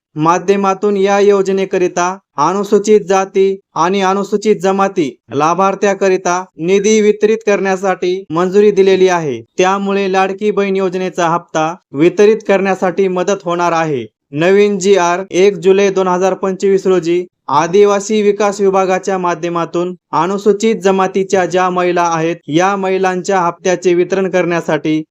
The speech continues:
निधी उपलब्ध करून देण्यात आलेला आहे. एकंदरीत पाहता,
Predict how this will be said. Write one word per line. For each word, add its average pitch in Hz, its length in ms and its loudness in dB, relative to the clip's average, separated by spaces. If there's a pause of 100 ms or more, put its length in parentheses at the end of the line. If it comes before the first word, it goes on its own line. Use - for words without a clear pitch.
(100)
निधी 190 440 2
उपलब्ध 196 480 0
करून 190 360 0
देण्यात 185 340 -2
आलेला 170 420 0
आहे. 170 300 0 (240)
एकंदरीत 214 680 2
पाहता, 185 500 0